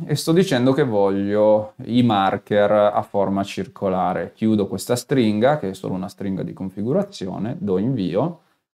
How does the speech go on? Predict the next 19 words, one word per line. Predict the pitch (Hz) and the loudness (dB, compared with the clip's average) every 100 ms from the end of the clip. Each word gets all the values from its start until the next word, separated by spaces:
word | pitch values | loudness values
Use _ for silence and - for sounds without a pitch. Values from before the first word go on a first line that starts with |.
| _ _ _ _ | _ _ _ _
Il | 120 117 | -2 2
plot | 151 156 151 | 4 4 4
è | |
stato | - 123 117 113 113 104 - | 2 4 4 4 4 4 2
eseguito, | 110 101 113 107 95 95 147 160 | -2 -2 0 0 0 2 2 0
ma | 98 117 | 0 2
non | 127 131 | 4 4
è | 131 | 2
ancora | 127 143 139 | 2 2 0
stato | - 117 107 | 0 0 2
renderizzato | 113 113 107 104 101 104 87 92 139 | 2 2 0 0 0 0 0 -2 -6
perché | 139 101 98 | -6 -6 -4
non | 95 98 | -4 -6
sono | - 107 104 101 98 - | -2 0 0 0 -2 -2
in | 104 | -2
modalità | 98 98 98 98 104 | -2 0 0 0 -2
grafica | 101 101 107 95 | 0 -2 -2 -6
interattiva. | 92 98 101 110 - 98 90 135 160 160 _ _ _ _ _ _ _ _ _ | -6 -2 -2 -2 -4 -2 0 -2 -4 -12 _ _ _ _ _ _ _ _ _
Con | - 190 160 123 117 110 | 4 6 6 2 0 -2